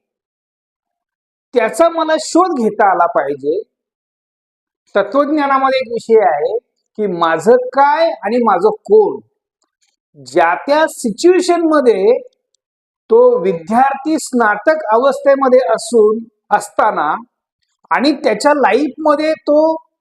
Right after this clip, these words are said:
मिडल एज आणि रिटायरमेंटला जरी गेला, तरी त्याला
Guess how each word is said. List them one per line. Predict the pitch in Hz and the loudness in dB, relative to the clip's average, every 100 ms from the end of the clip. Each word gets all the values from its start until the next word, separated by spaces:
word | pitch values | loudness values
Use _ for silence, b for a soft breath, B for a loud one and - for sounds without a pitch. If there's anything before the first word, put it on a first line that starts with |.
| _ | _
मिडल | 165 208 302 | -6 -2 -2
एज | 294 294 302 | 0 -2 0
आणि | 294 302 311 | -2 -2 -4
रिटायरमेंटला | 285 - 202 214 214 277 285 277 269 277 | -6 -4 0 0 2 -2 -2 -6 -2 -2
जरी | 269 262 | 0 -2
गेला, | 254 247 214 185 - - _ _ _ _ | 2 2 2 0 0 -6 _ _ _ _
तरी | 233 226 330 | 0 2 0
त्याला | 339 - 220 196 202 180 180 | -4 0 2 4 4 4 2